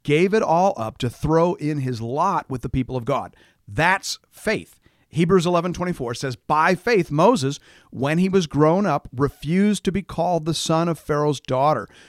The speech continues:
choosing rather to be mistreated with the people of God than to enjoy the fleeting pleasures of sin.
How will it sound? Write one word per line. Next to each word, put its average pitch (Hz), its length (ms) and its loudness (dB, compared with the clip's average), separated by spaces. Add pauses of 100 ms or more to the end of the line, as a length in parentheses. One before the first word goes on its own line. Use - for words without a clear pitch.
(160)
choosing 170 520 4
rather 180 600 0
to 156 140 -4
be 123 120 -2
mistreated 170 760 0
with 131 140 -4
the 123 80 -10
people 160 300 -4
of 170 120 -4
God 120 400 0 (300)
than 139 220 0
to - 180 -2
enjoy 127 640 2
the 147 140 -2
fleeting 135 720 0
pleasures 113 480 -4
of 113 140 -6
sin. 110 460 -4